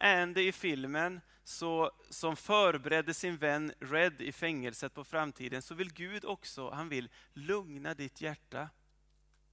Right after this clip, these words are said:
Och han vill förbereda dig för framtiden, eh, och ge dig ett hopp som bär. Det är det Jesus vill göra. Och Jesus och även Paulus ger oss i texterna idag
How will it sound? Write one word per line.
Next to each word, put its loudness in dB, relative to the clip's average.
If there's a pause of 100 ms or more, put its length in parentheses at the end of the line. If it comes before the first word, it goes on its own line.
(140)
Och -14
han -4
vill -8
förbereda -2
dig -4
för -12
framtiden, -8 (480)
eh, -4
och -6
ge 0
dig -4
ett -8
hopp -12 (200)
som -12
bär. -6 (1160)
Det -10
är -6
det -4
Jesus -10
vill -14
göra. -12 (600)
Och -10
Jesus 2
och -8
även 4
Paulus 2
ger 2
oss -4
i -6
texterna -4
idag -2